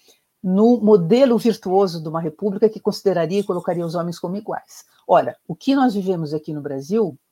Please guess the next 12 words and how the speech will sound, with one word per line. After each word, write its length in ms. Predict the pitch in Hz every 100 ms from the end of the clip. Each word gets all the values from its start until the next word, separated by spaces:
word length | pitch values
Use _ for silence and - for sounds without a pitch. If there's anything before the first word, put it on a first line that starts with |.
| _ _ _ _ _ _ _ _ -
de 120 | 175
oitenta 300 | 165 180 175
e 40 | 165
nove, 340 | 160 151 139
mil 120 | 180
oitocentos 320 | 175 - 170
e 40 | 156
oitenta 260 | 160 160
e 40 | 156
nove 200 | 147 151
até 140 | 156
agora, 480 | 151 143 156 202